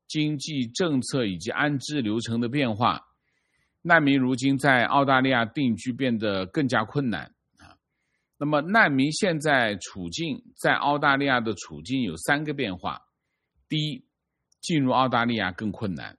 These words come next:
啊。澳大利亚这些年不断地收紧难民政策，对非法入境者实施叫离岸处理，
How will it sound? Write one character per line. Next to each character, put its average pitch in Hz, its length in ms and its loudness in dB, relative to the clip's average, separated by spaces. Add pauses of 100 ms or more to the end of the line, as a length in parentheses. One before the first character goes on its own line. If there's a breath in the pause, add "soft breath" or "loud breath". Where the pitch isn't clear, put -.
(160)
啊。 - 180 -20 (320)
澳 175 140 2
大 160 160 6
利 160 80 0
亚 143 160 4
这 143 160 0
些 131 140 -2
年 117 220 2
不 113 120 -4
断 131 200 2
地 110 100 0
收 135 260 -2
紧 90 200 -6
难 107 160 -2
民 104 140 -4
政 113 200 -4
策， - 280 -8 (640)
对 135 260 4
非 170 180 2
法 131 160 2
入 127 160 0
境 127 220 0
者 87 180 -2
实 113 200 -6
施 117 420 -4 (400)
叫 104 240 2
离 95 320 -2
岸 143 240 4
处 113 220 -8
理， 71 220 -12